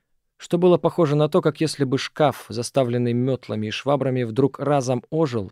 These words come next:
по мановению волшебной палочки. "Будет сделано!" С этими словами он подхватил свою гитару и направился к двери,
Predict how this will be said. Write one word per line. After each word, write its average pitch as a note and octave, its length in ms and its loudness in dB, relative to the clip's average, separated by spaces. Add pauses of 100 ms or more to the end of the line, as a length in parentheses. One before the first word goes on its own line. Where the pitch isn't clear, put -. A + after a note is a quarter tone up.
по A#2+ 140 -4
мановению B2+ 500 0
волшебной A#2 460 -4
палочки. G2 540 -6 (300)
"Будет G3+ 880 2
сделано!" A2 960 -4 (600)
С - 80 -18
этими F3+ 240 2
словами D#3+ 400 2
он C#3 140 -2
подхватил D3 480 -2
свою B2+ 260 -2
гитару D3 460 0 (240)
и D3 40 -6
направился C#3 540 0
к B2 80 -6
двери, G#2 380 0